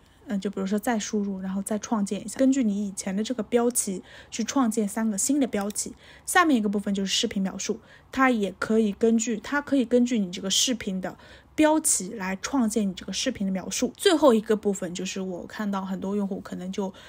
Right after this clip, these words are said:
不懂的，就是这个视频标签的制作。那它这个A I技术也可以帮助你自动生成这个标签。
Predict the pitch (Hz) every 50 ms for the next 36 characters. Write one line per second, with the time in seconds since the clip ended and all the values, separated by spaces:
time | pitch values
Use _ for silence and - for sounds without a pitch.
0 | - - _ _ - 294 269 - - 208 180 202 - - - - 185 190 185 196
1 | 196 185 - 208 - - - 226 - 196 185 185 - 226 220 214 214 - - 254
2 | 220 190 - - - - - 175 - - - - - - - - 233 214 208 208
3 | - - 226 226 - 220 - - - - 226 226 220 214 214 214 - 220 202 -
4 | - 185 170 175 - - - - - - 220 220 240 226 208 202 - 214 208 208
5 | 208 208 - 214 202 190 180 175 180 - - - 233 208 - 190 185 196 196 -
6 | - 262 262 277 277 - - 180 175 - 202 190 - - 190 196 202 - - 214
7 | 196